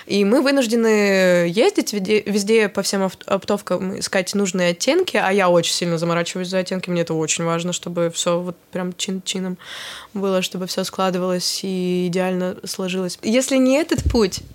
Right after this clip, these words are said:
то какой-то другой. Тем, кстати, меня до сих пор, э, бесконечно драйвит флористика, именно флористика,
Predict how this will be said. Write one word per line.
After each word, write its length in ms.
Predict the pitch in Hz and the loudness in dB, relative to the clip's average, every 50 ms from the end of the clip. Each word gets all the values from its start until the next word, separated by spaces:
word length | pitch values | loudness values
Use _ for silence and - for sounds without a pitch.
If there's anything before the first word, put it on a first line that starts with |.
| - | -8
то 100 | - 202 | -6 -2
какой-то 400 | 190 220 220 - 269 247 247 - | 0 0 2 2 2 2 2 2
другой. 560 | 196 170 208 214 226 202 214 214 185 175 - - _ | 0 2 2 2 4 4 4 4 4 2 0 -4 _
Тем, 240 | - 254 277 302 294 | 0 2 2 2 2
кстати, 400 | - - - 269 285 294 - 262 | -2 -2 0 0 0 0 0 0
меня 340 | 233 220 220 226 247 254 240 | 2 2 4 4 4 4 4
до 180 | 202 185 226 262 | 4 4 4 4
сих 260 | - - 220 - - | 4 4 2 0 0
пор, 400 | - - 233 269 302 277 240 - - | 2 4 4 6 6 4 2 2 0
э, 320 | 208 202 196 196 196 196 | 2 2 4 4 2 2
бесконечно 600 | 190 185 - - - 214 220 247 247 - - 208 185 | 2 0 -2 -2 0 2 2 2 0 0 -2 -2 -2
драйвит 440 | 175 185 190 190 196 202 226 220 | 0 0 0 2 2 0 -2 -4
флористика, 840 | - - - 180 175 190 262 381 - - - - - - 175 165 190 - | -4 -2 0 2 2 2 2 0 0 -4 -6 -4 -2 -2 -2 -4 -2 2
именно 280 | - 220 208 196 185 175 | 4 4 4 4 2 0
флористика, 720 | - 208 202 202 202 180 - - - - - 175 175 - | 0 0 0 2 0 0 -4 -6 -10 -10 -8 -8 -8 -10